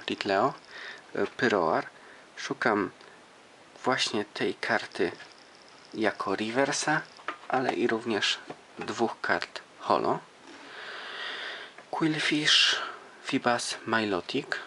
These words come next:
Szukam jednego jeszcze. Spill, Silo, Walrein. A, i jeszcze tak. Kolejność niektórych kart na,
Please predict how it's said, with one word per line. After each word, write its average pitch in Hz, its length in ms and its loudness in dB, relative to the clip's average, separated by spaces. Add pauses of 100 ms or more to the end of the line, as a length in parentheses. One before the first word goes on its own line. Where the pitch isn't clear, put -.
(340)
Szukam - 380 0
jednego 95 500 2 (500)
jeszcze. - 400 -2 (540)
Spill, 165 400 2 (140)
Silo, 127 420 2 (440)
Walrein. 127 880 2 (1120)
A, 127 280 6 (140)
i - 120 2
jeszcze 120 300 4
tak. - 260 -2 (220)
Kolejność 143 500 4
niektórych 123 500 2
kart - 320 0
na, 104 440 4